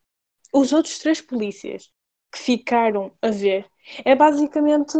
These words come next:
o que a sociedade faz. Ficam a ver e a aceitar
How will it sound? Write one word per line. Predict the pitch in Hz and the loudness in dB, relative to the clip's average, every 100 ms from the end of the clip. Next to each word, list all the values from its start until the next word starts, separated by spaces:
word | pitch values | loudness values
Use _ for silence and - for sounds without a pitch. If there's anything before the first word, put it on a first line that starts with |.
| 294 | -2
o | 269 | -4
que | 294 | -4
a | |
sociedade | 285 - 294 294 285 285 | -6 -2 0 2 0 -2
faz. | - 269 214 208 - _ _ | -2 0 0 -4 -14 _ _
Ficam | - 269 262 262 | -4 -4 4 4
a | 262 | 4
ver | 240 226 214 247 - _ _ | 2 4 4 4 -2 _ _
e | 233 233 220 | -2 -2 0
a | 233 | 0
aceitar | 247 - 240 233 214 233 | 0 2 2 2 0 0